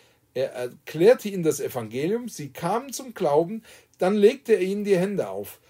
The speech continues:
Und daraufhin empfingen diese Menschen den Heiligen Geist als Zeichen ihres Glaubens. Ich möchte heute mit euch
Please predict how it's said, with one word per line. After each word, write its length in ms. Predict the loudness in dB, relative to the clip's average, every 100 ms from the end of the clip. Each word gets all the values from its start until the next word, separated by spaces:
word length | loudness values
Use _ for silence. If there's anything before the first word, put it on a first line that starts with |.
| _ _ -14
Und 200 | -10 -4
daraufhin 560 | -4 -2 -4 -2 -4
empfingen 520 | -4 -6 -6 -6 -6 -4
diese 240 | 0 0
Menschen 480 | 0 -2 -2 -6 -4
den 180 | -4 0
Heiligen 400 | 0 0 -4 -2
Geist 360 | 0 0 -2
als 280 | -8 -6 -6
Zeichen 460 | -2 0 0 -2 -6
ihres 280 | -6 -8
Glaubens. 600 | -10 -12 -12 -18 -20 -20 _ _ _ _ _ _ _ _ _ _ _ _ _ _ _ _ _ -20
Ich 100 | -10
möchte 260 | -8 -8 -4
heute 240 | -2 -4 _ -16
mit 200 | -14 -6
euch 500 | -2 -2 -4 -10